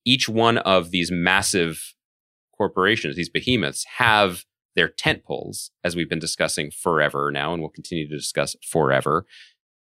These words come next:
Disney is in the Marvel and Star Wars business primarily.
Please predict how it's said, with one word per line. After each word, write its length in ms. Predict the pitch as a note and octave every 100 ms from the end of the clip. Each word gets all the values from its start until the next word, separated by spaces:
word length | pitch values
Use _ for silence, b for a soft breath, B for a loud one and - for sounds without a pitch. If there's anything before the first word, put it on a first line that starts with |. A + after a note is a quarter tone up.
| _
Disney 320 | - F2 G2+ F2+
is 120 | E2
in 200 | E2+ D#2
the 240 | D#2 D#2
Marvel 280 | D2 D2+ D#2
and 80 | D#2+
Star 200 | - C#2
Wars 220 | C#2 C#2
business 320 | - B1+ D#2+ -
primarily. 680 | - C#2+ B1+ C2 C#2+ B2